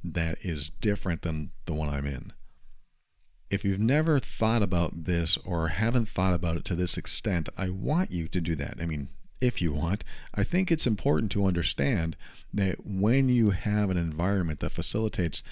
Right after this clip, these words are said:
the thing that you want to do or accommodates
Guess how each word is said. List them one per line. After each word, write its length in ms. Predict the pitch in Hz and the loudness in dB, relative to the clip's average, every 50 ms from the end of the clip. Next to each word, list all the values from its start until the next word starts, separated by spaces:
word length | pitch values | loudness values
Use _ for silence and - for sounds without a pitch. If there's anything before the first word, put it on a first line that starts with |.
| - - - | -16 -10 -6
the 80 | 104 98 | -6 -4
thing 260 | - - 98 95 95 | -2 0 0 0 2
that 120 | 90 - - | 0 0 0
you 160 | 92 92 87 | 0 0 0
want 260 | 87 87 85 80 - | 0 0 0 0 0
to 100 | - 87 | -2 -2
do 380 | 78 82 95 95 90 82 80 - | 0 2 2 2 4 2 0 -2
or 280 | - 87 82 78 78 - - - - - - - - - | -2 -2 -2 -2 -2 -4 -6 -12 -18 -18 -18 -14 -8 -4
accommodates 920 | - - - - - - 120 117 135 139 120 95 87 78 76 - - - | -2 -2 0 0 0 0 0 0 2 2 2 2 0 0 -2 -4 -6 -8